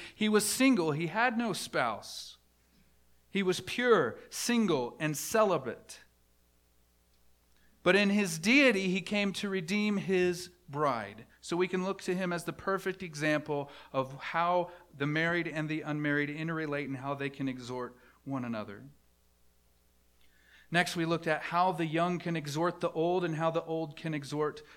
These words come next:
the young. And we didn't primarily look at how Jesus interacted with those younger than him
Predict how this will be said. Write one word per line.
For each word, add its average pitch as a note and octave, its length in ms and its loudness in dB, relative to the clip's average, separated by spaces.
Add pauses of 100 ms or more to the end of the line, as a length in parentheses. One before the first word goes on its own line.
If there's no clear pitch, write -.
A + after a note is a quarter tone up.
(120)
the D3 140 0
young. C#3+ 360 0
And C3 80 -4
we D#3 120 -4
didn't G#3 360 0
primarily G3+ 720 4
look F3 300 -2
at D#3+ 240 0
how E3 240 0
Jesus D#3+ 600 -4
interacted D#3 600 0
with C#3+ 160 -6
those D3+ 240 -4
younger D3+ 340 0 (200)
than D3+ 240 0
him D3 340 -2